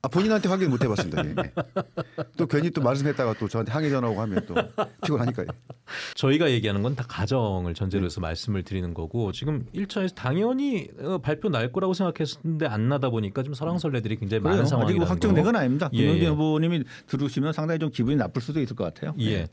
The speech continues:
Speaker 2: 자, 여기까지는 저희가 좀 예상되는 것들을 좀 얘기를 해봤고,
Speaker 1: 예.
Speaker 2: 전략공천 얘기 나온 김에 서귀포로 가겠습니다.
Speaker 1: 예.
Speaker 2: 서귀포도 계속해서 전략공천 얘기가 좀 나오는 모양이던데, 지금 일단 고기철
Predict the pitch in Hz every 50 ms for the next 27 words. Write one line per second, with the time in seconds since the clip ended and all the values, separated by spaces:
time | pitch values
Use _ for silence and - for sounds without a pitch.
0 | _ - - 143 - 143 127 113 123 165 165 - - 185 185 180 - 247 269 254
1 | 202 117 - - - 147 147 139 131 117 117 110 104 95 104 104 139 135 117 113
2 | 104 98 87 87 - - 85 82 92 92 85 87 87 85 95 92 95 123 - -
3 | 90 - - 113 - 120 - 104 101 85 - - - _ _ _ _ _ _ _
4 | _ - 123 117 135 139 - 151 143 - 165 143 131 123 127 123 117 104 101 95
5 | 98 113 143 - - - 220 - - 202 196 151 127 107 95 90 - 92 95 90
6 | - - 95 98 127 120 95 87 95 95 90 190 202 202 - 190 175 147 - 117
7 | 120 - - 151 127 - - 113 123 151 - 165 151 - 165 147 135 127 120 117
8 | 113 110 110 104 98 95 98 98 101 98 92 87 87 85 82 80 85 92 123 160
9 | 123 90 85 80 - _ _ _ - - - - - - - - - _ _ _
10 | _ _ _ - - 220 220 240 202 185 175 - 220 214 208 185 165 147 131 120
11 | 117 - 143 170 202 208 - - - 170 123 95 82